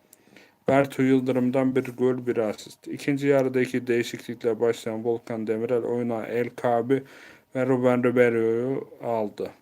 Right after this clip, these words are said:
Değişiklikler sonrası etkin oynayan Hatayspor kırk yedinci dakikada önce El Kabi ile skoru eşitledi ve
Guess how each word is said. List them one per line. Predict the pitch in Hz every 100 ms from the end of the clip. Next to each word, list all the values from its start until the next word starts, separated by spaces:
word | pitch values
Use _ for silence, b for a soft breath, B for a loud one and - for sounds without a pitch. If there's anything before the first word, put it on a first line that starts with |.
| _ _ _ b b b b b -
Değişiklikler | 139 135 139 135 135 135 143
sonrası | 135 - 127 120 113 -
etkin | 120 123 - - 123
oynayan | 117 110 110 107
Hatayspor | - 123 117 117 107 110 - 135 131 b b b b b b _ _ _ - 139
kırk | - 143 -
yedinci | 135 135 135 131
dakikada | 127 123 123 123 117
önce | 117 127 123
El | 120 120
Kabi | 120 123 117 117
ile | 117 110 110
skoru | - - 120 117
eşitledi | 113 113 - 120 117 143 135
ve | 127 123